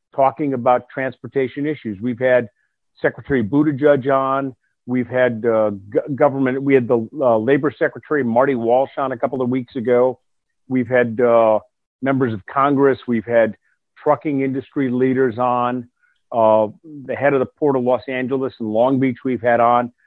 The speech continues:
So we have people on to talk about big issues in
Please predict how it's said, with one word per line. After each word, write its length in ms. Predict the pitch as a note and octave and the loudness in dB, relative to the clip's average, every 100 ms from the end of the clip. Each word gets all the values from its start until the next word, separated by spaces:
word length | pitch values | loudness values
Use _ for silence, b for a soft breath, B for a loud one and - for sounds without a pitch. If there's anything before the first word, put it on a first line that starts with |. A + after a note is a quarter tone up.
| _ _ _ | _ _ _
So 100 | E3+ | -4
we 220 | D#3 G3+ | -2 0
have 180 | G#3 G#3 | 0 -2
people 320 | G3+ F#3+ E3+ | -8 -4 0
on 220 | D#3+ D#3+ | 2 2
to 80 | D3 | 0
talk 360 | - - D#3 D3+ | -4 2 2 2
about 420 | C3+ C3 C3 B2+ - _ _ _ _ _ _ - A2 | -2 2 4 2 -2 _ _ _ _ _ _ -12 -2
big 240 | D#3 D3+ | -2 2
issues 500 | D3+ C#3+ - D3 C#3+ - | 0 -2 -2 0 0 -4
in 480 | D3+ C3+ B2+ B2 A#2+ | -4 -2 0 -2 -4